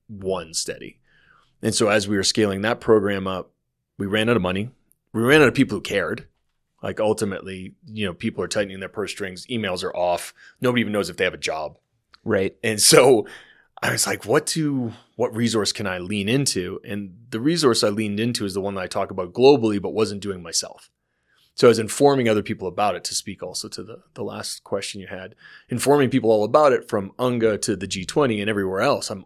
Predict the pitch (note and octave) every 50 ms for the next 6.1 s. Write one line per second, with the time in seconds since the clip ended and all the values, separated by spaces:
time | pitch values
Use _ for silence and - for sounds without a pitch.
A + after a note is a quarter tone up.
0 | _ _ - F#2+ G2+ G#2+ A2 B2 B2+ B2 A2+ A2 G#2 F#2 G#2+ A2 G#2+ G2+ G2 -
1 | - G#2+ G#2 G#2 - G#2+ G2+ F2+ F2 F2 - - C#3+ B2+ G#2 G#2 F#2+ - - F#2
2 | F2 D#2+ A#2+ A#2 A2+ G2+ G#2 G2 F2+ F#2 F#2 - - A#2 G2+ F2+ F#2+ A2 G#2+ G2+
3 | - - F#2+ G#2 - _ _ _ _ _ _ _ _ _ _ _ _ _ - -
4 | A2+ A2 A2 A2+ G#2+ A#2 C3 D3+ C#3+ C3+ C#3 B2+ G#2 G2 G#2+ G#2+ G2+ G2 G2 G2+
5 | A2 A#2 A#2 A#2 _ - - - G#2+ G2 G#2+ A2 A2+ - - - F#2 G2+ G#2 -
6 | -